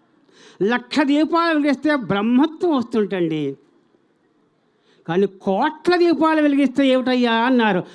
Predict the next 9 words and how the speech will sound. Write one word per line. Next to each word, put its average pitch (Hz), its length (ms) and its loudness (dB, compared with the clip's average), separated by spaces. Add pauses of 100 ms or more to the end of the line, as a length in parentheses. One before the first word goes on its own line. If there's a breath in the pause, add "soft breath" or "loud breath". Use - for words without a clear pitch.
(120 loud breath)
సాక్షాత్తు 269 760 -2
పరమేశ్వర 269 680 -2
ఐక్యం 294 400 0
కలుగుతుందట. 208 760 -2 (600 soft breath)
వారు 214 240 0
పరమేశ్వర 254 580 0
ఐక్యాన్ని 285 480 0
పొందడం 214 440 -2
కోసం 320 520 0